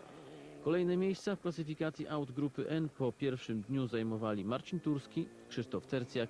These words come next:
i Tomasz Czopik. Oni także zajmowali trzy kolejne miejsca w klasyfikacji generalnej. Turski był dziewiąty, Tercjak dziesiąty, a Czopik jedenasty. Strata Turskiego do Sztuki wynosiła dziesięć sekund, Tercjaka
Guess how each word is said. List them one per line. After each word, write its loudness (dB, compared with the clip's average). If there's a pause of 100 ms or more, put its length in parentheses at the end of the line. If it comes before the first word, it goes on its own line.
(120)
i -2
Tomasz 0
Czopik. -2 (640)
Oni 2
także 0 (260)
zajmowali 2
trzy -2
kolejne 2
miejsca 0
w -6
klasyfikacji -2
generalnej. 2
Turski -6
był 2
dziewiąty, 2
Tercjak -4
dziesiąty, -2
a -2
Czopik -4
jedenasty. 2 (500)
Strata 0
Turskiego 2
do 4
Sztuki -2
wynosiła 0 (100)
dziesięć 0
sekund, 0 (260)
Tercjaka 0